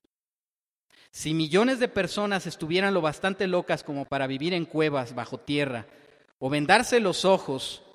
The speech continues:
sus tinieblas serían culpa suya y no culpa del sol. Así también, si millones de hombres y mujeres aman las tinieblas espirituales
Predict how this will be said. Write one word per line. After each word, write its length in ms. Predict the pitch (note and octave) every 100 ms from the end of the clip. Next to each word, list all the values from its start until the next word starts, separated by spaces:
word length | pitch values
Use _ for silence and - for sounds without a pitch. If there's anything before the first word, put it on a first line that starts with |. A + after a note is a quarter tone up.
| _ _ _ _
sus 240 | - D#3
tinieblas 480 | - D3+ E3 G3+ F#3+
serían 260 | D#3+ D#3 D#3+
culpa 400 | - F3 - C3+
suya 500 | - G3 D#3 C#3 B2 - - _ -
y 120 | C3
no 160 | D3+
culpa 320 | D3+ F3 - D3
del 160 | B2
sol. 360 | - C#3 B2+ A2 _ _ _ _ _ _ _ _ _ _ _ _ _
Así 280 | A#2 A2+ D#3
también, 480 | D#3+ D3+ C#3+ B2 A2+ - - -
si 180 | - C#3+
millones 400 | C#3 D#3+ G3 F3
de 140 | E3
hombres 380 | D3+ D#3+ D3+ C#3+
y 40 |
mujeres 480 | C3+ B2+ D#3 D#3 -
aman 300 | - D3 F3
las 180 | D#3 C#3+
tinieblas 680 | - C3+ C3+ C#3 C3+ C3 F#3+
espirituales 960 | B2+ - A#2+ A#2 - C3 B2+ A#2 A2